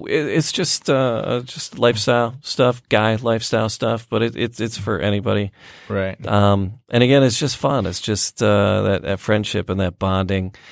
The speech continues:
Speaker 2: Mm-hmm.
Speaker 1: Um, you know, we do it with adult beverages, but, uh,
Speaker 2: Yeah.
Speaker 1: you know, it's just, uh, the bonding of it. And we're learning stuff 'cause we don't, 'cause we enjoy those things.
Speaker 2: Right.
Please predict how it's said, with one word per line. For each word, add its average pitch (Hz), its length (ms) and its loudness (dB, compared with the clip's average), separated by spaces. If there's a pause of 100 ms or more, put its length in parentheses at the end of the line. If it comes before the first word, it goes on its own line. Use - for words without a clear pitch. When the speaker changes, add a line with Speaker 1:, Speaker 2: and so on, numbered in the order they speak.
Speaker 2:
Mm-hmm. 98 280 2
Speaker 1:
Um, 87 720 4 (220)
you 104 140 0
know, 78 140 -4
we 87 80 -8
do 87 180 -6
it 80 40 -8
with 76 120 -12
adult 85 260 -10
beverages, 143 460 -2 (300)
but, 143 360 4
uh, 120 360 6
Speaker 2:
Yeah. 110 100 -2
Speaker 1:
you 156 80 0
know, 104 160 2
it's 110 140 -2
just, - 340 -8
uh, 113 300 -2
the 117 100 -6
bonding 95 440 -2
of 95 120 -2
it. - 40 -2
And - 120 -6
we're 180 140 6
learning 131 380 2
stuff - 300 -4
'cause 113 140 0
we 123 100 0
don't, 127 300 2
'cause 127 160 -2
we 143 120 0
enjoy 104 320 0
those 131 220 -6
things. 151 380 -8
Speaker 2:
Right. 98 260 -2